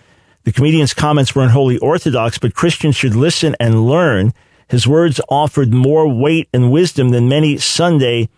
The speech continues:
sermons." So, uh, he was at this gathering. There was a Jesuit priest there.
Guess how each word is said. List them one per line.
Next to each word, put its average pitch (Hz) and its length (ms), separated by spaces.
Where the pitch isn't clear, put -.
sermons." - 640
So, 170 480
uh, 127 260
he 156 220
was 175 300
at 220 300
this 185 420
gathering. 147 800
There 127 220
was 123 180
a 123 80
Jesuit 135 560
priest - 460
there. 139 440